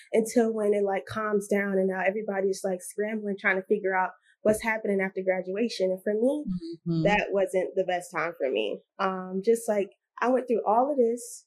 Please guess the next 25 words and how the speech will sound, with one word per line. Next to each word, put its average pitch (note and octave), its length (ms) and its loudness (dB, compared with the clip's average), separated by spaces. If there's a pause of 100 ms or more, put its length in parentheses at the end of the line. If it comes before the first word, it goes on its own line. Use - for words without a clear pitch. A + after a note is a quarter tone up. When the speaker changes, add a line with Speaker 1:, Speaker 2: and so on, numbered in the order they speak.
Speaker 1:
I G#3+ 120 0
joined G#3 320 -2
all G#3+ 160 4
these B3+ 180 2
organizations. A3 880 2
I've F#3+ 200 -2
done, G3+ 460 -6 (360)
had G3+ 200 0
this A3+ 200 0
position, A#3 500 0
that G3+ 240 -2
position, F#3+ 640 0 (360)
just A3+ 240 2
for G3+ 340 2 (100)
me G#3+ 320 2
to, F#3 280 2
what, F3+ 280 -2
still G#3+ 260 -2
have G3+ 200 -2
a F#3 60 -2
job F#3+ 240 -2
at F#3+ 160 0
Ross. G3 540 -8 (1120)
Speaker 2:
Mm-hmm. E3+ 720 0
Speaker 1:
And A3 480 -2